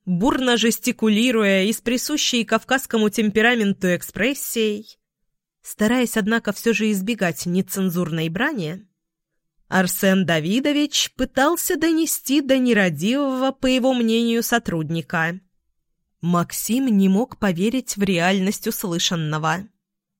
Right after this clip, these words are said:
Его сознание будто разделилось надвое. Одна половина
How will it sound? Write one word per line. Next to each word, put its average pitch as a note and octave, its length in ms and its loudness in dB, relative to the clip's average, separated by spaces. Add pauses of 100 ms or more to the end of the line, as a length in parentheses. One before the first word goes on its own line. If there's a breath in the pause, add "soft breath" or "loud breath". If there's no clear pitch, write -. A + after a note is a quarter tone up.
(180)
Его F#3+ 260 0
сознание G3 720 -2
будто G#3+ 420 -6
разделилось G3+ 800 -2
надвое. D#3+ 680 -4 (720)
Одна F3 440 2
половина E3+ 840 -2